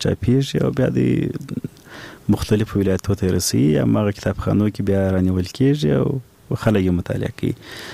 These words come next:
همدغه معمول دی. موږ د دې قاعدې څخه مستثنا نسو کولای چې، اه، دا کتابونه مثلاً په نورو لارو باندې ورسو، ځکه یو لیکوال دومره توانایي نه لري چې د افغانستان ولسوالیو کلي ته خپل کتابونه ورسوي.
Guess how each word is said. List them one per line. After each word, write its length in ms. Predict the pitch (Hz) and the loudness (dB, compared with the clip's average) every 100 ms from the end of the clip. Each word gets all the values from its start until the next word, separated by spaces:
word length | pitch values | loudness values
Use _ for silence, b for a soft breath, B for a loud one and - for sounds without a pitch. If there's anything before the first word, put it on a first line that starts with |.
| B | B
همدغه 300 | 107 110 123 | 2 4 2
معمول 460 | 110 101 101 104 95 | 2 2 2 2 2
دی. 120 | 92 | 2
موږ 200 | 98 113 | 2 2
د 140 | 104 104 | 2 0
دې 120 | 113 | 0
قاعدې 320 | - 101 98 113 | 0 -2 0 -2
څخه 140 | - - | -2 0
مستثنا 720 | 107 101 95 - 107 113 113 | 2 2 0 -4 -2 0 2
نسو 240 | 117 - | 2 0
کولای 400 | - 95 95 92 | -2 0 2 0
چې، 240 | 90 - 131 131 127 - - - - - | -2 -2 2 2 2 -2 -6 -18 -14 -6
اه، 260 | - 107 - 107 - - | -2 0 -2 -4 -6 -2
دا 160 | 98 | 0
کتابونه 540 | 95 - 95 98 98 98 | 0 -2 0 2 0 0
مثلاً 360 | 98 - 98 | 0 0 0
په 140 | 95 92 | 0 2
نورو 260 | 92 87 | 2 2
لارو 240 | 87 87 87 | 0 0 0
باندې 180 | 87 | 0
ورسو، 560 | 87 90 92 - 127 151 - B B B - | 0 0 0 0 0 0 -2 B B B -2
ځکه 160 | - | 2
یو 100 | 101 | 2
لیکوال 440 | 95 95 110 110 104 | 2 0 0 2 2
دومره 200 | 101 95 | 2 0
توانایي 440 | - 95 92 98 | 0 0 2 4
نه 140 | 101 | 2
لري 280 | 110 95 90 | 2 0 0
چې 100 | 87 | -2
د 40 | 92 | -4
افغانستان 540 | 95 92 92 - 95 | -4 -6 -4 -2 0
ولسوالیو 680 | 90 90 - - 90 90 87 - | 2 -2 -4 -2 0 2 0 -2
کلي 140 | 90 | -6
ته 100 | 95 | -4
خپل 200 | - - | -8 -6
کتابونه 480 | - - 98 92 92 | -6 -4 0 2 2
ورسوي. 380 | 101 113 123 143 | 2 0 0 -2